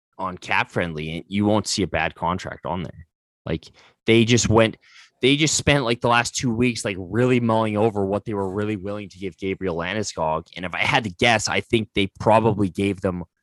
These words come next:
gave him a lot more than they really wanted to. But at the end of the day, kind of conceded for one of their cap-, like, their captain. But I mean, their books are clean.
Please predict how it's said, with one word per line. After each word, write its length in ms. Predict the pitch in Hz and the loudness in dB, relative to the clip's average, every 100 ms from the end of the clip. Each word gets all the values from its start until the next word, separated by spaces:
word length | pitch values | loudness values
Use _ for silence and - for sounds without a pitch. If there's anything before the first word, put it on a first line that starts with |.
| _ _ | _ _
gave 200 | 123 127 | 0 2
him 160 | 139 107 | 0 0
a 100 | 98 | 2
lot 280 | 104 107 | 2 2
more 180 | 107 110 | 2 -2
than 160 | 101 90 | -2 -4
they 240 | 98 104 | -4 -4
really 380 | 87 95 110 98 | -4 -2 0 -2
wanted 360 | 87 104 120 - | -2 -2 -2 -4
to. 280 | 139 147 165 _ _ _ _ _ _ _ _ _ _ | -6 -6 -8 _ _ _ _ _ _ _ _ _ _
But 140 | 101 | -6
at 40 | 90 | -4
the 120 | 104 | -6
end 100 | 101 | -4
of 60 | 85 | -2
the 100 | 98 | 0
day, 140 | 95 | 0
kind 200 | - 98 | -2 -4
of 80 | 90 | -4
conceded 560 | 90 80 - 120 95 - | -10 -6 -2 0 0 -2
for 440 | 92 85 76 - - _ _ _ - - | -2 -2 -4 -8 -14 _ _ _ -20 -20
one 200 | - 85 | -12 -10
of 40 | 85 | -8
their 120 | 78 | -10
cap-, 200 | - 64 - | -10 -12 -10
like, 260 | 98 69 | -12 -8
their 140 | - 85 | -6 -2
captain. 520 | - 107 - 78 82 | 2 2 2 -2 -2
But 140 | 82 | -2
I 60 | 85 | -2
mean, 280 | 87 82 82 _ _ _ _ _ _ - | -2 -4 -8 _ _ _ _ _ _ -6
their 100 | 104 | -2
books 280 | - 113 | 0 0
are 60 | 107 | -4
clean. 480 | - 127 101 95 | 0 0 2 -2